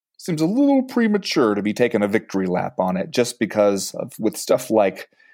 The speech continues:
incubation period and asymptomatic carriers and things, maybe you don't know yet whether it was a success in every possible way and whether nobody has gotten sick.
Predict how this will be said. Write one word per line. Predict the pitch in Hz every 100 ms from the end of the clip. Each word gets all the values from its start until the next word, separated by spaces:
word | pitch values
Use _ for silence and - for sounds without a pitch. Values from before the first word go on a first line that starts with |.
| _ -
incubation | 120 - 95 127 127 110
period | 127 123 113 110 95 - -
and | 107 98 98 95 95 71
asymptomatic | 110 - 110 - 104 104 -
carriers | 135 120 117 107 101
and | 98 110
things, | 104 98 - - - _
maybe | 160 226 202
you | 190
don't | 170 165 147
know | 127
yet | 98 78 - _ _ _ _ _
whether | 104 101 98 95
it | - 107
was | 98 95
a |
success | 92 113 - 104 -
in | 101 98
every | 95 95
possible | 98 - 95
way | 98 92
and | 92
whether | 90 92
nobody | 92 90 98
has | - 185
gotten | - - -
sick. | - - -